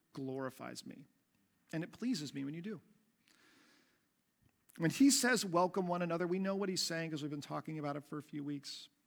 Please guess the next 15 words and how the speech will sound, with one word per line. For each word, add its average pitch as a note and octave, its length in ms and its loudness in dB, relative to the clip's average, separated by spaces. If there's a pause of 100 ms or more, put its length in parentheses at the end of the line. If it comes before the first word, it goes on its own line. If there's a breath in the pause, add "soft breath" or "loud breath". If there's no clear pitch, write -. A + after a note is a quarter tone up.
(360 soft breath)
He's F#3 180 0
saying, F3+ 400 0
"I G3 120 -2
know G3+ 300 0
that G3+ 140 -2
you F#3+ 140 -2
let E3+ 240 -2
them F3 180 -4
sit - 440 -2
in E3+ 140 -4
the D#3+ 80 -6
chairs D3+ 540 -4
in D#3 140 -8
the D3+ 80 -6
room. C#3 440 -6